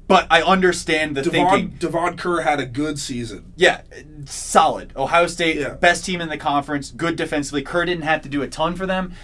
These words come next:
Speaker 1: I, I don't agree with it, but you can understand the
Speaker 2: She,
Speaker 1: reasoning
Speaker 2: the reason
Speaker 1: behind
Speaker 2: why
Speaker 1: it.
Speaker 2: she didn't make that many saves. She made fifty saves, is that right?
Speaker 1: I think it was even less than
Speaker 2: Even
Speaker 1: that.
Speaker 2: less than that, so not that much.
Speaker 1: But again,
Speaker 2: But
Speaker 1: you understand.
Speaker 2: Yeah, you understand. And because you wanna also reward the number one team in
Speaker 1: Sure.
Speaker 2: the conference.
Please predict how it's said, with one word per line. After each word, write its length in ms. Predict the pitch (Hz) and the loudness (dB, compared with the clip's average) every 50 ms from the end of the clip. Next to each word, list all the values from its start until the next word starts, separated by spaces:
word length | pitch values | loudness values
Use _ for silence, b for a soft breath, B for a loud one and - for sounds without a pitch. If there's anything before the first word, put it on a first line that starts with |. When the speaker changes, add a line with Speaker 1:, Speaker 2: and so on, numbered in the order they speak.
| B B B B B - - - - - - - - - | B B B B B -18 -18 -18 -20 -20 -20 -20 -14 -8
Speaker 1:
I, 200 | - 160 170 - - | -4 -4 -2 6 6
I 100 | 175 180 | 8 8
don't 200 | 185 185 180 165 | 8 6 4 2
agree 280 | 135 120 143 170 185 | -2 -2 0 0 2
with 180 | 196 202 190 202 | 2 2 2 4
it, 220 | 208 208 202 - | 2 2 2 0
but 100 | 147 160 | -6 -8
you 100 | 147 143 | -8 -6
can 120 | 147 165 147 | -4 -2 -2
understand 400 | 147 147 151 143 - 156 139 131 131 | 0 0 -2 -2 -2 -2 -2 0 0
the 60 | 123 | 0
Speaker 2:
She, 40 | 117 | 0
Speaker 1:
reasoning 320 | 120 120 117 117 110 - | 0 -2 -2 -4 -4 -2
Speaker 2:
the 60 | 165 | 0
reason 260 | 190 208 214 - 185 170 | 0 0 0 0 0 4
Speaker 1:
behind 40 | 165 | 4
Speaker 2:
why 140 | 156 156 156 | 6 6 4
Speaker 1:
it. 60 | 147 | 2
Speaker 2:
she 100 | - 175 | 0 0
didn't 200 | 160 170 165 147 | 0 0 0 2
make 220 | 147 147 147 143 - | 0 -2 -2 0 -2
that 220 | 139 139 135 - | -4 -2 -2 -4
many 160 | 131 123 120 | -4 -6 -8
saves. 420 | 117 - 135 117 104 92 87 - - | -8 -6 -6 -6 -6 -8 -10 -12 -12
She 140 | - 127 | -10 -8
made 240 | 131 135 131 117 117 | -6 -6 -6 -8 -10
fifty 340 | - - 151 143 143 - 135 | -10 -10 -10 -10 -8 -8 -8
saves, 540 | 135 - 143 127 127 127 131 - - - - | -8 -6 -6 -6 -6 -8 -10 -12 -14 -14 -14
is 100 | 131 123 | -10 -4
that 160 | 135 123 120 | -4 -2 -2
right? 140 | 120 120 120 | -2 -4 -4
Speaker 1:
I 20 | |
think 120 | 127 156 151 | -4 -4 -6
it 20 | |
was 120 | 143 131 | -6 -6
even 200 | 135 113 104 95 | -6 -6 -8 -6
less 260 | 95 101 107 - - - | -4 -4 -4 -4 -6 -8
than 80 | 101 - | -6 -2
Speaker 2:
Even 120 | 165 165 | 0 0
Speaker 1:
that. 100 | 160 143 | 0 0
Speaker 2:
less 220 | 143 143 139 - | -2 -2 -4 -6
than 160 | - 127 120 113 | -8 -10 -8 -6
that, 240 | 110 101 90 90 | -6 -6 -8 -8
so 400 | - - 143 131 131 123 117 117 b b b b b b - | -6 -4 -4 -2 -2 -2 -4 -6 b b b b b b -8
not 240 | 120 135 147 151 151 | -2 0 0 0 2
that 200 | 151 139 127 120 | 0 -2 -2 -2
much. 300 | 123 113 107 - - - | -2 -4 -4 -4 -4 0
Speaker 1:
But 120 | 139 185 | 2 4
again, 320 | 185 190 202 151 113 - - - | 8 8 8 6 6 2 -8 -16
Speaker 2:
But 240 | 143 - - - | -18 -18 -12 -4
Speaker 1:
you 160 | 190 190 208 208 | 0 4 4 6
understand. 300 | 202 180 208 - 170 156 | 6 4 2 2 2 2
Speaker 2:
Yeah, 80 | 131 | 4
you 80 | 254 285 | 4 4
understand. 540 | 269 240 220 - - 175 135 110 98 - - | 4 4 0 0 0 0 0 0 -4 -6 -2
And 340 | - 165 160 - - 180 175 | -2 -2 -2 -4 -10 -12 -10
because 240 | - - 269 233 208 | -6 -4 -4 -2 0
you 100 | 220 240 | 2 4
wanna 220 | 254 254 233 214 | 6 6 6 8
also 300 | 196 214 214 208 196 175 | 10 10 10 10 8 -4
reward 460 | 156 160 151 143 143 156 156 143 117 | -4 -4 -2 0 2 4 4 4 2
the 80 | 127 123 | 0 0
number 200 | 131 127 127 131 | 0 0 0 0
one 160 | 127 127 120 | -6 -8 -8
team 120 | - 131 | -6 -2
in 20 | 127 | 2
Speaker 1:
Sure. 140 | 254 214 135 | 2 2 2
Speaker 2:
the 60 | - | 2
conference. 480 | - 120 107 101 - - - - - | -2 -4 -6 -6 -8 -10 -14 -14 -16